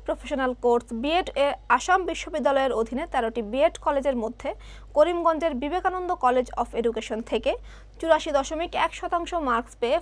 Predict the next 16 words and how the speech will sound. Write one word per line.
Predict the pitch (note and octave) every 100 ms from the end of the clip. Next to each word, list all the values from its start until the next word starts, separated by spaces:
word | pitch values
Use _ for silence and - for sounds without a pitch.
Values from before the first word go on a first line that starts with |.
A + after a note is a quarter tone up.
| -
ফার্স্ট | D4+ - -
ক্লাস | A#3 B3 -
ফার্স্ট | C4 B3+ -
হয়েছে। | F#3+ - - - - - - - - -
তেরোই | C4 B3+ C4
সেপ্টেম্বর | B3+ - C4 C#4 G4+ - - D#4
একুশতম | F4+ F4+ - E4 D#4 C4
আসাম | C#4 G4 G4
বিশ্ববিদ্যালয়ে | C#4+ - C4+ B3+ B3+ B3+ B3+ C4+ - - - - -
সমাবর্তন | D4 C#4+ C4+ C#4 C4
অনুষ্ঠানে | C4 - - D4 A4
তাকে | A#3 -
স্বর্ণপদক | C#4 D4+ D#4 C#4+ C4+ A#3+
দিয়ে | E4+ -
ভূষিত | C4 A3+ A#3 -
করেন | -